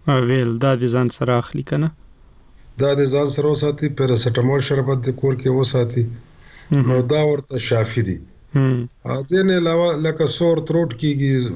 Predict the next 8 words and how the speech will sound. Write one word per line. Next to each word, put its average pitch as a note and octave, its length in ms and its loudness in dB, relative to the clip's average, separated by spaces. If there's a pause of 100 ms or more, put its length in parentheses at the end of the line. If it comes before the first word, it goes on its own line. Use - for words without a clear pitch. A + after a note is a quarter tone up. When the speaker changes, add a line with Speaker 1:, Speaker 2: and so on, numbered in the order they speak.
Speaker 2:
مری B2 400 2
کې C3+ 120 -2
خراش B2 440 0
پیدا A#2+ 300 2
شي، A#2 320 0 (720)
زخم A#2+ 460 0
پیدا A2 380 0
شي. G#2 200 -4